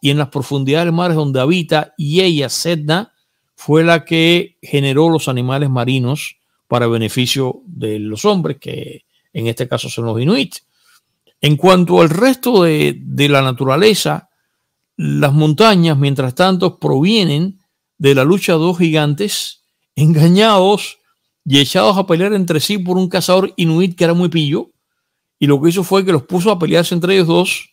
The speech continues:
Estos gigantes se lo querían comer a él, y él lo que hace es que los pone a pelear, y cuando ellos se enfrascan, que por eso es que aquí una, aquí una filosofía que, como dice, "Divide y vencerás". Cuando estos dos gigantes se enfrascan en esta pelea, en esta pelea,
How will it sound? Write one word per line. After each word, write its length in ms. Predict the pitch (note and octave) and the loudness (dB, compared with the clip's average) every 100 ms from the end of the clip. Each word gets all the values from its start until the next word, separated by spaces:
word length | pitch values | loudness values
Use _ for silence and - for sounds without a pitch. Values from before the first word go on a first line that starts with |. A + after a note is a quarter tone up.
| _ | _
Estos 260 | B2 G3+ F#3 | -6 -2 2
gigantes 360 | F3 F3+ F#3+ | 2 2 0
se 60 | F3 | -2
lo 100 | D3 | -2
querían 200 | C3 D#3+ | -2 -2
comer 280 | D3 D3+ C#3+ | -2 -2 -2
a 100 | C3+ | -4
él, 180 | B2 - _ _ _ _ | -8 -12 _ _ _ _
y 100 | - | -2
él 80 | C3 | 2
lo 100 | D3+ | 4
que 60 | D#3 | 2
hace 160 | E3 | -2
es 60 | E3+ | -4
que 80 | C3+ | -2
los 100 | A#2 | -2
pone 220 | C#3 E3+ | 0 0
a 40 | |
pelear, 420 | F#3+ F#3+ D#3 D3 - _ _ _ _ _ - | 2 2 2 0 -6 _ _ _ _ _ -12
y 100 | A#2+ | -4
cuando 260 | B2 A#2+ | 0 2
ellos 140 | D3+ F#3+ | 2 2
se 80 | |
enfrascan, 720 | G3+ F3+ G3 G#3+ - E3 F#3+ F#3+ _ | 2 0 0 0 -2 -6 -6 -12 _
que 140 | - G#2 | -10 -6
por 160 | B2 | -4
eso 140 | D#3 G3 | -2 -2
es 40 | |
que 180 | F#3 F#3 - | 0 -2 -2
aquí 220 | C#3+ C#3+ | -4 -2
una, 300 | G3+ G3 F3+ | 0 0 -2
aquí 200 | - C3 | -4 -4
una 160 | G3 F#3 | -2 -2
filosofía 720 | D3 B2+ - G3+ F#3+ B2+ - _ _ _ _ | -2 -6 -6 -2 0 -2 -6 _ _ _ _
que, 420 | - A2 A2 E3+ | -6 -4 -6 -10
como 200 | D3+ A#2 | -10 -4
dice, 220 | D3+ D#3 C#3 | -2 0 -2
"Divide 400 | B2 C3+ F3+ F3+ | -2 -2 0 0
y 40 | |
vencerás". 720 | C#3 C3 B2+ C3 D#3+ - - _ _ _ | 0 -2 -2 0 -2 -4 -12 _ _ _
Cuando 280 | - A2+ C3 | -2 2 2
estos 200 | E3 G3 | 2 2
dos 160 | G3+ F#3 | 2 4
gigantes 400 | F3+ G3+ G3 E3 | 2 2 -2 -2
se 80 | |
enfrascan 560 | C#3 B2 G#3 G3 E3 C3 | -2 0 0 0 0 -2
en 60 | B2+ | -2
esta 240 | D3+ F#3+ | -2 0
pelea, 420 | G3+ F#3 F#3 G3+ | 2 2 2 0
en 120 | - D3 | -2 -4
esta 180 | D3+ | -2
pelea, 400 | F3 F3 E3 F#3 | -2 0 0 0